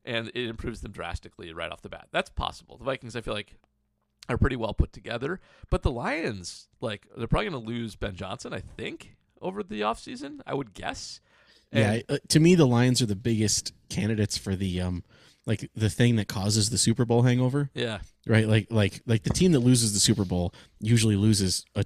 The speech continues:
Speaker 2: coordinator. They lose half their coaching staff. Like, I, yeah, the Lions are too successful,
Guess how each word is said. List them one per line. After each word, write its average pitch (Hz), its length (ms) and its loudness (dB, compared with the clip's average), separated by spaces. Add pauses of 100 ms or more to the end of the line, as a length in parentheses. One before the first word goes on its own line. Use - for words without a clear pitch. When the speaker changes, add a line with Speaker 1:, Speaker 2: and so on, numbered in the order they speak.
Speaker 2:
coordinator. 92 640 0
They 101 120 0
lose 95 200 2
half 95 220 -4
their 95 100 -6
coaching 90 340 -4
staff. 85 380 -8
Like, 87 140 -10 (600)
I, 107 120 6 (100)
yeah, 90 220 -6
the 90 120 -2
Lions 101 360 4
are 90 80 2
too 120 560 0
successful, 90 680 -4